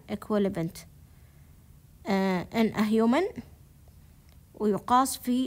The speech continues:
الانترناشونال بالسيفرت اس في. انتوا بس تحفظون كل وحدة، كل قياس ايش يقيس بالضبط، الوحدة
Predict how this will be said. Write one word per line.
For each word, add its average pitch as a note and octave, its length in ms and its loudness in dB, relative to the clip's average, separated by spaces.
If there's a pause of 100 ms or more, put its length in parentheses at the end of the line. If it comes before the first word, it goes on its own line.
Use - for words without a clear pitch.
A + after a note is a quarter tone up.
(120)
الانترناشونال A3+ 920 -2 (180)
بالسيفرت - 1400 -6 (800)
اس G#3 260 -4
في. - 280 -8 (1300)
انتوا G3+ 300 -2
بس G#3 260 -2
تحفظون G3 600 -4 (440)
كل A3+ 180 0
وحدة، F#3+ 420 -2 (440)
كل B3 160 -2
قياس G#3 600 0
ايش A3+ 180 -2
يقيس B3 320 -2
بالضبط، A#3+ 500 -4 (640)
الوحدة G#3 580 0